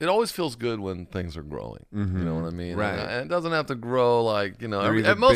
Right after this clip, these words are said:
Speaker 2: busy
Speaker 1: people
Speaker 2: being
Speaker 1: are
Speaker 2: born or busy dying.
Speaker 1: Yeah, people are obsessed. e-, exactly. I mean, people are very ex-, obsessed with success, and, you know,
Speaker 2: Mm-hmm.
Speaker 1: that's it. Well, gosh, uh, you know, we've gotta pay these musicians, and, you know, they don't really understand what it is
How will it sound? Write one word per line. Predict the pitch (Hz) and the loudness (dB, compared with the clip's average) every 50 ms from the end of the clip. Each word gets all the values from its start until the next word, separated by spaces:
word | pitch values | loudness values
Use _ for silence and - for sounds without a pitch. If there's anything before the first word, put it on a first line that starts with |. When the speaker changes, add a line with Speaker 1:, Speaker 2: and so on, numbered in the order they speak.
| - | 6
Speaker 2:
busy | - 233 | 4 2
Speaker 1:
people | 226 190 190 | 2 4 4
Speaker 2:
being | 185 170 | 6 6
Speaker 1:
are | 160 104 | 4 4
Speaker 2:
born | 98 104 101 104 104 101 101 | 2 2 0 2 0 0 -2
or | 95 | -4
busy | 82 95 95 87 90 90 | -2 -4 -4 -4 -6 -6
dying. | 82 87 85 78 76 | -4 -4 -4 -2 0
Speaker 1:
Yeah, | 151 135 107 98 | 0 2 0 0
people | - - 220 226 196 202 185 | -2 -4 -4 0 2 2 4
are | 165 | 4
obsessed. | 147 135 107 - - - 135 123 120 117 - - - | 4 2 2 -2 -2 0 2 2 2 0 -2 -12 -14
e-, | 110 - | -12 -10
exactly. | - 160 156 - 143 156 165 165 185 180 180 180 - - 78 76 | -8 -10 -8 -8 -10 -10 -6 -4 -4 -2 -4 -6 -6 -8 -8 -8
I | 87 | -6
mean, | 101 113 113 113 | -6 -6 -8 -6
people | 139 143 - 135 | -6 -4 -4 -2
are | 127 110 | -4 -2
very | 104 113 110 110 107 104 98 | 0 0 0 2 0 0 -2
ex-, | 95 87 - - - - | -4 -6 -10 -14 -10 -10
obsessed | - 87 87 - - 104 95 95 92 - 95 | -10 -10 -10 -10 -6 -4 -4 -4 -4 -8 -12
with | 87 - | -12 -12
success, | - - 107 - - - - - 85 82 82 87 85 - - 82 | -12 -14 -14 -12 -12 -10 -6 -4 -4 -2 -2 -4 -6 -8 -12 -14
and, | 82 82 85 92 | -14 -14 -12 -12
you | 95 85 | -10 -8
know, | 82 87 | -8 -8
Speaker 2:
Mm-hmm. | 80 80 85 85 85 | -6 -6 -4 -4 -4
Speaker 1:
that's | 82 78 - | -6 -8 -10
it. | 82 78 - _ _ - - - - - - - _ - | -12 -16 -18 _ _ -20 -20 -20 -20 -20 -20 -20 _ -12
Well, | - 90 101 101 | -8 -6 -6 -6
gosh, | 78 90 107 143 135 92 62 64 - - - | -4 -6 -6 -4 -6 -8 -10 -10 -14 -14 -14
uh, | 67 65 - - - 62 | -14 -16 -16 -16 -18 -16
you | 71 78 | -16 -14
know, | 76 67 64 - _ _ _ _ _ _ _ _ _ _ - | -14 -14 -14 -16 _ _ _ _ _ _ _ _ _ _ -16
we've | - 90 107 117 | -12 -10 -10 -6
gotta | 120 92 78 71 | -6 -6 -4 -6
pay | 69 - - 107 110 | -6 -8 -8 -8 -6
these | 101 87 80 76 - | -6 -8 -10 -10 -12
musicians, | 80 78 73 107 123 120 - - 87 78 80 85 90 | -14 -10 -8 -8 -8 -8 -8 -10 -12 -12 -12 -12 -14
and, | 92 - - - - - | -14 -16 -16 -20 -18 -16
you | 180 | -12
know, | 165 160 170 | -12 -8 -6
they | 180 185 | -6 -6
don't | 180 139 113 | -6 -6 -6
really | 95 82 80 76 78 71 | -6 -8 -8 -10 -12 -16
understand | 64 65 64 - - - 90 85 82 82 78 78 78 78 78 - - _ _ _ _ _ _ _ _ _ _ | -16 -16 -16 -18 -16 -12 -10 -10 -8 -8 -10 -10 -12 -12 -14 -18 -20 _ _ _ _ _ _ _ _ _ _
what | - 90 85 87 87 87 87 85 | -16 -12 -6 -4 -2 0 0 0
it | 85 82 82 | -2 -4 -4
is | 85 85 85 82 82 80 80 82 80 - - | -4 -4 -4 -4 -4 -6 -8 -10 -12 -16 -20